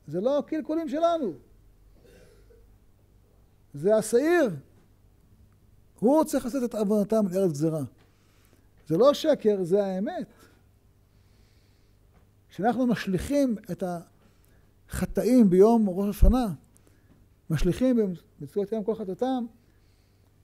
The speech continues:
זה לא משחק. זה לא איזה הוקוס פוקוס כזה.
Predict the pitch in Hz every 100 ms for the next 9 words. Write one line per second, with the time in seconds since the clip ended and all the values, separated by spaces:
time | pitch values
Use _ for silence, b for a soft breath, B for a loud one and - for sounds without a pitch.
0 | _ _ - 165 233 339 339 311 269 220
1 | - - 196 - 233 233 202 - - _
2 | _ _ _ _ _ _ _ _ _ _
3 | _ _ - 175 226 285 277 254 226 220
4 | 220 220 - 233 220 196 - 175